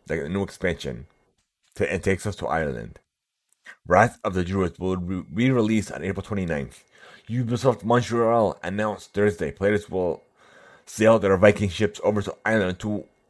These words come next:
unravel the mysteries of an ancient and mysterious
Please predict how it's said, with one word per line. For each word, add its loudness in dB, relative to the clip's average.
unravel 2
the -6
mysteries -4
of -2
an -10
ancient -6
and -6
mysterious -4